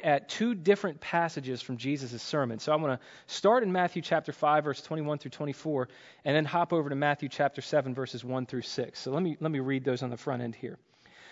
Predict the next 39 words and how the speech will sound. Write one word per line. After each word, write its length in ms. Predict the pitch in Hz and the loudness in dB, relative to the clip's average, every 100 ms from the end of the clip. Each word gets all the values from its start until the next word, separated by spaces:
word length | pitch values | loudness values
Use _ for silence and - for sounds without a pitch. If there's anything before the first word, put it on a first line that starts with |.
| - | -14
Jesus 280 | - 180 156 | 0 0 2
said, 220 | - 160 | 2 2
"You 100 | 151 | 2
have 160 | 160 160 | 0 0
heard 420 | - 214 262 240 | 2 2 4 4
that 120 | 196 | 2
it 120 | 180 160 | 2 0
was 140 | 147 | -4
said 480 | - 156 139 143 - | 0 2 2 0 -4
to 160 | 165 135 | 2 4
our 120 | 127 | 4
ancestors, 880 | 160 196 185 - 123 - 127 120 - _ - _ | 2 0 0 -2 -2 -4 -6 -6 -8 _ -20 _
'Do 180 | 131 160 | 2 4
not 180 | 175 160 | 4 4
murder, 420 | 147 156 139 110 - _ _ _ _ _ _ - | 2 4 2 0 -8 _ _ _ _ _ _ -4
and 120 | 147 | 0
whoever 300 | 151 156 143 | 4 4 4
murders 400 | 131 156 160 135 | 2 2 0 -2
will 80 | 139 | -4
be 80 | 135 | -2
subject 460 | - 139 131 127 | 0 -2 -2 -6
to 60 | 120 | -8
judgment.' 440 | 127 180 151 131 | -2 -2 -2 -2
But 80 | 131 | 4
I 140 | 170 | 4
tell 240 | 220 202 147 | 4 2 2
you, 200 | 131 131 - - - - | 0 -4 -8 -20 -20 0
everyone 480 | 175 240 262 233 202 | 2 4 2 0 0
who 220 | 175 180 | 0 -2
is 140 | 131 - | -2 -2
angry 400 | 156 180 151 143 | -2 -2 -2 -2
with 160 | 139 | -2
his 160 | 139 120 | -4 -8
brother 560 | 117 123 180 135 113 - - - - _ | -2 4 4 2 -4 -8 -20 -20 -20 _
will 240 | 127 165 | 4 4
be 140 | 165 170 | 6 2
subject 720 | - 170 147 135 135 - - | 2 0 2 0 -2 -2 -12
to 80 | - | -10
judgment. 500 | 127 139 131 127 113 | 0 0 0 -4 -12